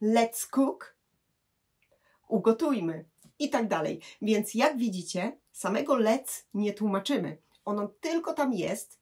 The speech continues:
aby nam pokazać, że jest to nasza propozycja czy sugestia. Jedynie tłumaczymy ten czasownik, który stoi przy let's. No dobrze, to mam teraz dla was małe zadanie. "Tomorrow is Amy's birthday.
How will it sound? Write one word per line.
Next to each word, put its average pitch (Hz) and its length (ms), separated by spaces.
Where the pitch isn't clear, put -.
aby 214 200
nam 240 200
pokazać, 196 520
że 196 160
jest 196 180
to 202 80
nasza 185 280
propozycja 196 880
czy 190 120
sugestia. 190 720
Jedynie 269 520
tłumaczymy 226 500
ten 196 180
czasownik, 196 560
który 185 200
stoi 165 520
przy - 160
let's. - 600
No 247 200
dobrze, 160 280
to 302 120
mam 302 260
teraz 226 240
dla 185 120
was 180 180
małe 170 220
zadanie. - 460
"Tomorrow 226 580
is 285 180
Amy's 180 520
birthday. 160 640